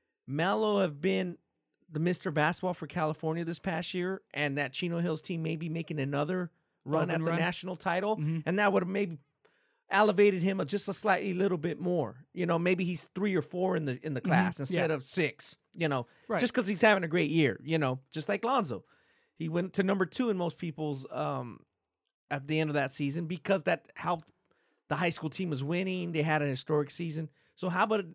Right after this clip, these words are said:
Speaker 1: they re-, conceivably could have had another historic season?
Speaker 2: Yeah.
Speaker 1: He's that
Speaker 2: With
Speaker 1: good.
Speaker 2: him, with him and Big O.
Speaker 1: Yeah,
Speaker 2: And
Speaker 1: with
Speaker 2: he
Speaker 1: him and back,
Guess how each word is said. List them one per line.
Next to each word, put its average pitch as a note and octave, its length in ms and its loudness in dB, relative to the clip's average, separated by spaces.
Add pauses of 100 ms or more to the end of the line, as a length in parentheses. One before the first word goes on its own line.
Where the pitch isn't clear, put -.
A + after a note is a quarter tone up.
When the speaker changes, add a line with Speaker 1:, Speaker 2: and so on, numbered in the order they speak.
Speaker 1:
they G3 200 2
re-, F3+ 280 -10
conceivably B3 460 -2
could A#3+ 180 4
have A#3+ 80 6
had A#3+ 120 4
another C4+ 360 2
historic E3+ 420 0
season? D#3 280 0
Speaker 2:
Yeah. D#3 140 0 (160)
Speaker 1:
He's G3+ 200 2
that G3 200 4
Speaker 2:
With F3 80 4
Speaker 1:
good. G3 160 10
Speaker 2:
him, - 80 2
with E3 140 -2
him F#3 140 2
and D#3 160 0
Big D#3 200 0
O. C3 180 -4
Speaker 1:
Yeah, F3+ 180 2
Speaker 2:
And C#3+ 100 0
Speaker 1:
with F3 60 4
Speaker 2:
he G3+ 100 4
Speaker 1:
him G#3+ 100 2
and G3+ 100 0
back, F#3+ 200 4